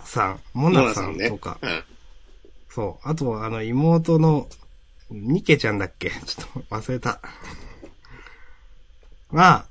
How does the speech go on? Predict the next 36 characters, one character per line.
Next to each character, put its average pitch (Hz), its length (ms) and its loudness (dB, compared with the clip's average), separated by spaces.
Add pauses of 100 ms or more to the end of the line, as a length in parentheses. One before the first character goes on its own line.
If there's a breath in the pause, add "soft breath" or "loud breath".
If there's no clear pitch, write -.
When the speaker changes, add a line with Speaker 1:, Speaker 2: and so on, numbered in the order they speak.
Speaker 1:
女 269 300 8
の 320 100 4
子 165 160 6
可 151 220 4
愛 196 140 4
い 233 60 8
よ 147 120 6
ね 135 120 4
っ - 40 -6
て - 140 -6
話 117 260 -4
は 110 100 -2
ず - 120 -10
っ - 20 -12
と - 160 0
し 160 100 -2
て 147 100 4
い 151 80 0
て、 170 380 4 (880)
途 123 140 -4
中 117 180 -6
ジ 117 80 -2
ャ 117 80 0
ン 120 60 -2
ダ 117 100 0
ン 117 80 -2
で 131 80 -2
も 113 140 -4
ね。 120 180 -4 (320)
う 117 100 -8
ん。 101 260 -6
Speaker 2:
う 90 380 -2
ん。 76 60 -8 (240)
Speaker 1:
そ 180 160 -4
れ 196 80 0
が、 226 260 2